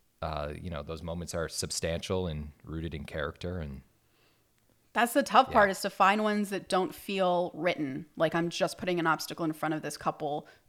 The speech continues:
Speaker 2: for there to be an obstacle 'cause I know there needs to be one. Like, the best movies do it so effortlessly
Speaker 1: Yeah.
Speaker 2: that you don't even notice it's happening. You're just experiencing it. So I think that's why it's worth breaking one down to see what we can see.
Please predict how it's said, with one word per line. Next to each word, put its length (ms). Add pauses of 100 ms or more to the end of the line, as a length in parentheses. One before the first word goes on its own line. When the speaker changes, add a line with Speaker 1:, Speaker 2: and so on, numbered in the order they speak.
(220)
Speaker 2:
for 100
there 140
to 60
be 100
an 60
obstacle 380
'cause 140
I 60
know 180
there 120
needs 220
to 60
be 160
one. 220
Like, 160 (320)
the 80
best 320
movies 460
do 200
it 200
so 240
effortlessly 760
Speaker 1:
Yeah. 280 (540)
Speaker 2:
that 640 (500)
you 160
don't 200
even 260
notice 320
it's 140
happening. 440
You're 100
just 200
experiencing 880
it. 260 (340)
So 340
I 40
think 220
that's 220
why 100
it's 180
worth 300
breaking 320
one 160
down 460
to 100
see 240
what 140
we 100
can 180
see. 460